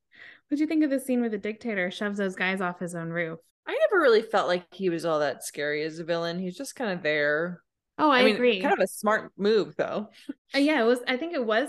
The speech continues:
Speaker 1: smart, but it was also very stupid to shove men off the roof of your building that's very visible. 'Cause it's just gonna be a lot of cleanup.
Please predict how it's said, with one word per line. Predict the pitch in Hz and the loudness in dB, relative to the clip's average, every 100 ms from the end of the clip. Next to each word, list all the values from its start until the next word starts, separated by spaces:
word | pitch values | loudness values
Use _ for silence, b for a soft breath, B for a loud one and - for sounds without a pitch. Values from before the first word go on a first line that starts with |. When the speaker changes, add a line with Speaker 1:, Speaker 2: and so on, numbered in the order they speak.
| - | -6
Speaker 1:
smart, | - 220 190 - | -6 -4 -2 -4
but | 208 | -4
it | |
was | 196 | -2
also | 214 214 208 | -2 -4 -4
very | 202 185 | -4 -4
stupid | - - - 220 220 180 175 | -8 -14 -4 -2 -2 -4 -6
to | 185 | -8
shove | - 185 190 | -4 -4 -4
men | 180 | -4
off | 175 175 - _ _ _ | -4 -4 -8 _ _ _
the | - 185 | -8 -4
roof | 190 185 | -4 -4
of | 185 | -6
your | 185 170 | -4 -2
building | 175 175 170 165 160 160 170 _ _ _ - | -2 0 0 -2 -4 -6 -10 _ _ _ -8
that's | 180 | -6
very | 185 180 170 | -2 -2 0
visible. | 175 175 170 165 165 160 190 - | -2 -2 -2 -2 0 -2 -6 -6
'Cause | 247 | -4
it's | 285 277 | -2 -4
just | 339 | -8
gonna | 339 | -2
be | 311 | 0
a | 277 | 2
lot | 202 | 0
of | 185 | -2
cleanup. | - 247 220 | 0 0 0